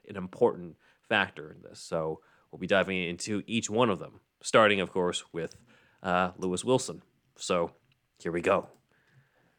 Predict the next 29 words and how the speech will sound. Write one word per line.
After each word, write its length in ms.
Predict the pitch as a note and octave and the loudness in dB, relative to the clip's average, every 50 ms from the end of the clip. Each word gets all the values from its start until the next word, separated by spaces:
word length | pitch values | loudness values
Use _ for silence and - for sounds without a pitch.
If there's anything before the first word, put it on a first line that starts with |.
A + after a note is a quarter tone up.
| _ _ - _ _ _ _ _ _ _ _ - | _ _ -20 _ _ _ _ _ _ _ _ 6
Lewis 300 | E3 F#3+ G3+ F#3 - D#3+ | 10 12 12 12 10 10
Wilson 400 | F3+ F3+ E3 C#3+ - G#2+ F#2 E2+ | 8 8 8 8 4 -4 -4 -6
from 300 | - - C#3 C3 B2 A#2+ | -4 2 4 4 4 4
nineteen 340 | B2 A#2+ A#2 - A2+ A2 G#2 | 4 2 2 0 -2 -6 -6
forty-three. 880 | - - A2+ G#2 F#2+ F#2+ - - - E3 F3+ F#3+ F#3 F3+ F3 E3 C3+ - - - - - | -6 -2 -2 0 0 -2 -8 -10 -4 2 4 6 6 6 4 2 0 -2 -8 -14 -10 -2
Uh, 640 | A#2 A#2 A#2+ A#2+ A#2+ B2 B2 B2 B2 B2 A#2+ A#2+ A2+ - | 2 2 4 6 6 4 4 4 4 4 4 2 0 -2
Lewis 260 | A#2 C#3+ D3 C#3+ - | -4 -4 -4 -2 0
Wilson 320 | E3 E3 - - E3 D3 | -2 -2 -2 -2 -2 2
actually 560 | A#2 C#3 E3 - - - F3 F3+ F3+ F3 E3 | 2 2 2 2 -2 -4 0 2 4 4 4
has 400 | C#3 A#2 C3 C3+ D3 C#3 C3 A#2 | 2 2 2 4 6 6 4 4
a 60 | A#2+ A2+ | 0 -4
fair 260 | - - B2+ B2+ B2 | 2 4 6 6 6
amount 220 | A#2 A#2 A#2+ B2 | 6 4 0 0
of 60 | A2+ | -2
strategy 540 | - - B2+ C3+ C#3 C3 A2+ F#2+ F2 G2+ G2 | -4 -6 -4 -2 -2 -2 -2 -4 -6 -8 -8
to 220 | F#2 - - A#2 G2+ | -8 -8 -10 -10 -8
his 240 | G#2 G2+ F#2 F2 | -8 -8 -8 -6
game 340 | - A2+ A2+ A2 F#2+ F2+ F2+ | 0 2 4 4 4 2 -2
for 180 | - - G2 F#2 | -6 -6 -6 -6
a 60 | F2+ | -2
guy 300 | G2 G#2 G#2 G#2 G#2+ G#2 | 0 2 2 4 2 2
who 400 | G2 - G#2 G2 G2 F#2+ F#2 F2 | 0 -4 -6 -4 -2 -4 -4 -6
played 320 | - - A2 G#2 G2+ F#2 - | -4 2 4 4 4 4 4
Batman 560 | G2+ G2+ G2+ E2 F#2+ G2+ G2 F#2+ F#2 F#2 F2+ | 4 4 4 2 0 -6 -6 -6 -6 -8 -10
five 540 | F2 - _ - G2 F#2+ A2 G#2+ G#2 G2 G2 | -14 -16 _ -4 0 2 2 2 2 0 -2
years 500 | F#2 G2 G#2+ A2+ A#2+ C3 B2+ B2 - - _ _ - | -10 -8 -6 -6 -6 -6 -6 -8 -10 -12 _ _ -14
into 180 | G2 F#2 E2 E2 | -12 -12 -10 -4
Batman's 400 | E2 F#2+ F2+ E2 F#2+ F#2 F#2 - | -4 -4 -4 -4 -6 -8 -8 -10
career. 440 | - - F#2 F#2 G2 G#2+ B2 A#2+ | -12 -12 -6 -2 0 0 0 0